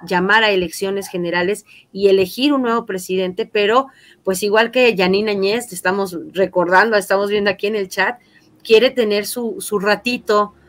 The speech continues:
de popularidad, ¿no? Su, su año de gobe-, de gobernar, su año de ser, este, como, como la líder de un país que no la votó, y eso es lamentable. Así que, bueno, esperemos que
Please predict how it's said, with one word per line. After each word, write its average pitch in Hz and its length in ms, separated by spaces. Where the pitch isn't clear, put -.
de 202 540
popularidad, 190 800
¿no? 208 260
Su, 196 240
su 208 240
año 233 420
de 202 140
gobe-, 180 400
de 185 120
gobernar, 233 720
su 214 160
año 196 300
de 202 100
ser, 185 340
este, 170 420
como, 165 420
como 175 320
la 196 180
líder 226 480
de 196 80
un 202 120
país 196 400
que 185 140
no 175 100
la 180 100
votó, 185 440
y 208 140
eso 214 180
es 226 80
lamentable. 180 540
Así 180 220
que, 196 120
bueno, 196 220
esperemos 196 540
que 190 320